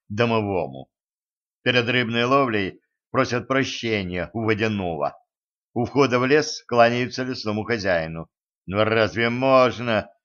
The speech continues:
всерьез воспринимать подобное суеверие? Хотя иногда, конечно, случается такое, что поневоле призадумаешься.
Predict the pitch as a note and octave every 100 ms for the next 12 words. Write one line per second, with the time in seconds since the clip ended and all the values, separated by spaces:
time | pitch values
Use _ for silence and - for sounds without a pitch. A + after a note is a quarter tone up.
0 | _ - - A2+ B2 D#3 F3 E3 B2+ A2
1 | - A2+ A#2 C3+ A#2+ G2 G2 B2+ A#2+ A2
2 | A2+ A2 - A2 G2+ F2+ E2 C#2 B1 A1
3 | - _ _ _ _ _ _ _ _ -
4 | G#2 G#2 - D#3 G#3 G#3+ F#3+ E3+ _ _
5 | _ _ - A#2 C#3 D3+ E3+ F3+ E3+ D#3+
6 | C#3+ - D3+ E3 D3+ D3 - D#3+ - A3
7 | F#3 G#2+ F#2 F#2 F#2+ - E3 D#3 A2 -
8 | F#2+ F#2 - _ _ _ F#2+ A2 G2+ G#2+
9 | B2 C3+ C3+ C#3+ B2+ D#3+ G#3 F3 B2 F2+
10 | - - - -